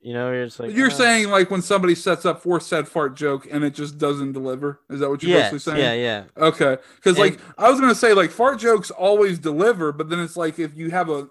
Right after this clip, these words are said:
Speaker 2: an initially a bad setup for a fart joke or a dick and fart joke, then, yeah, it's not gonna work.
Speaker 1: I guess so.
Speaker 2: Sometimes it just doesn't hit. You know what I mean?
Speaker 1: Yeah. So there's a f-, just a few moments in that movie that are like,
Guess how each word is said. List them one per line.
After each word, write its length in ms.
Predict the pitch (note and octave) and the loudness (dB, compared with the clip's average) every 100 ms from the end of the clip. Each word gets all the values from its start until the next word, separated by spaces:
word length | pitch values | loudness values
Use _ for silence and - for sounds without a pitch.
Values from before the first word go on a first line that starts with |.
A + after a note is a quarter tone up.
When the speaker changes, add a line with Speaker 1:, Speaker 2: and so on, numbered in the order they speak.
| _ | _
Speaker 2:
an 160 | D#3+ D#3+ | -10 -8
initially 580 | D#3+ F#3 - D#3+ D3+ C#3+ | -6 -8 -8 -8 -6 -4
a 80 | - | -4
bad 340 | D#3+ F3 E3+ | 0 2 0
setup 460 | - - A#3+ A3 - | -4 -4 0 0 -2
for 200 | D#3+ D3+ | -2 -2
a 40 | C3+ | 0
fart 280 | D3 B2 | -2 -4
joke 260 | C#3+ C#3 C3+ | -6 -8 -4
or 60 | C#3+ | -4
a 80 | |
dick 180 | D3 C#3+ | -4 -6
and 100 | C3 | -6
fart 240 | D3 C#3 C3 | -4 -4 -4
joke, 280 | C#3+ C3+ - - _ - | -10 -12 -14 -20 _ -2
then, 280 | D#3 D3+ | 0 0
yeah, 220 | E3+ E3+ A#2+ | 0 0 0
it's 260 | D3 D#3 | -4 0
not 200 | F3+ E3 | 2 2
gonna 160 | D3 C3 | 0 -2
work. 480 | D3+ C#3 - _ _ _ _ | -2 -4 -8 _ _ _ _
Speaker 1:
I 80 | D3+ | -12
guess 200 | D3+ B2 | -12 -12
so. 140 | - | -4
Speaker 2:
Sometimes 400 | G3 F#3+ F#3+ F3 | 0 2 4 2
it 40 | E3 | 2
just 180 | F3 F3 | 0 2
doesn't 280 | F3+ D3+ D#3 | 0 0 -2
hit. 300 | A3 C3 - E3+ | -2 -4 -8 -10
You 140 | D3+ | -6
know 60 | D3+ | -4
what 60 | |
I 40 | D3+ | -2
mean? 140 | D3+ | -2
Speaker 1:
Yeah. 240 | B2+ G#2 - - _ _ _ _ _ _ | -2 -4 -10 -20 _ _ _ _ _ _
So 280 | - E3 D#3 | -4 -2 -2
there's 240 | E3+ F3+ | -4 -6
a 40 | D#3+ | -8
f-, 300 | - - _ _ _ | -12 -20 _ _ _
just 240 | A3 - | -16 -12
a 60 | B2+ | -14
few 300 | - D3 C#3 | -10 -10 -10
moments 580 | A#2 A2 A2+ A2+ A2 - | -10 -8 -8 -10 -14 -12
in 80 | |
that 160 | A2+ G2+ | -12 -10
movie 300 | A2 A2 A2+ | -10 -10 -8
that 140 | G#2 | -8
are 120 | G#2 G2+ | -8 -10
like, 340 | F#2+ F#2 | -12 -16